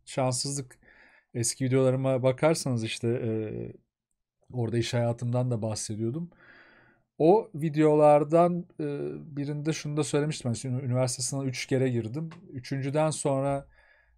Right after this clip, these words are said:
e, artık ş-, jenerasyon değişti. Yani ben son sınıfa geldiğimde artık fark yedi yıla falan çıkmıştı. Yedi yıllık bir farktan dolayı da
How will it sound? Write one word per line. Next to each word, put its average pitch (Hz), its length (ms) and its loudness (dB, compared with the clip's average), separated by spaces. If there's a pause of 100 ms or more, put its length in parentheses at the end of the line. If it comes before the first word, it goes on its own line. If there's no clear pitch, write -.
e, 123 60 -8 (340)
artık 127 380 0
ş-, 170 200 -10
jenerasyon 139 880 4
değişti. 120 380 2
Yani 123 480 0 (520)
ben 135 300 4
son 165 260 6
sınıfa 151 380 0
geldiğimde 139 600 4
artık 151 500 2
fark 147 300 4
yedi 139 200 2
yıla 160 220 8
falan 156 300 4
çıkmıştı. 156 760 -4 (400)
Yedi 123 360 4
yıllık 165 640 4
bir 151 60 0
farktan 160 640 2
dolayı 139 380 2
da 196 240 2